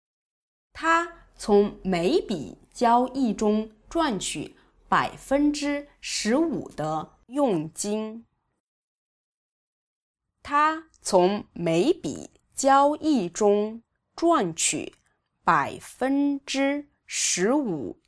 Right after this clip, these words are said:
的佣金。第六十四个，简历，简历，resume。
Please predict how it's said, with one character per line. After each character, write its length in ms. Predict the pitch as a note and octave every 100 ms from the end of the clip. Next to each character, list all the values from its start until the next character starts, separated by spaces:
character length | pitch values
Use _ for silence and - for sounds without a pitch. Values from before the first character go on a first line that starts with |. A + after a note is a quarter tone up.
| -
的 400 | E3 D#3+ F3 - _ _ -
佣 440 | C#4 C4 E3 D#3+
金。 540 | - G#3 G#3+ A3 A3+ - _ _ _ _ _ _ _ _ _ _ _ _ _ _ _ _ _ _ _ -
第 340 | C#4 C4 B3+
六 340 | - F4 D4+
十 220 | B3 - A#3+
四 520 | - - F4 G3 F#2 -
个， 400 | D3 E2 - - _ _ _ _ _ _
简 520 | - F#3 C3 - - _ _
历， 420 | C#4 D4+ - - _ _ _ _ _ _ _ _ _
简 520 | - - E3+ G2 - - _ _ -
历， 400 | D4 C4 - _ _ _ _ _ _ -
resume。 720 | A3 A#3+ - E3+ E3 D#3 E3+